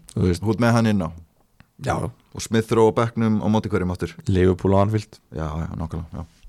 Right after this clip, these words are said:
Speaker 1: En sem eru samt, sko, ég ætla að skipta. Rafinha skorar ekki á móti stóru liðunum, eða á móti, þú veist, já, ég er þetta alltaf, ég, Tottenham og Arsenal, ég á svo erfitt með þetta, á ég að kalla þau stóru liðin eða ekki?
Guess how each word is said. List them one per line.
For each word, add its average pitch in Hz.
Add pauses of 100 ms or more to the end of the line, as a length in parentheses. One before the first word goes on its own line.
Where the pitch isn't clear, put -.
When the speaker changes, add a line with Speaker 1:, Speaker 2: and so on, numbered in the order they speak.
(200)
Speaker 1:
En 101
sem 120
eru 202
samt, 139
sko, -
ég 104 (480)
ætla 202
að 214
skipta. - (920)
Rafinha 175
skorar 170
ekki 147
á 135
móti 123
stóru 120
liðunum, 95
eða 104
á -
móti, 110
þú 69
veist, 107 (420)
já, 90 (280)
ég 107
er 110
þetta 113
alltaf, 113
ég, 117 (320)
Tottenham 160
og -
Arsenal, 117
ég 87
á 127
svo 117
erfitt 127
með 123
þetta, -
á 113
ég 151
að 120
kalla 160
þau -
stóru 147
liðin 92
eða 104
ekki? -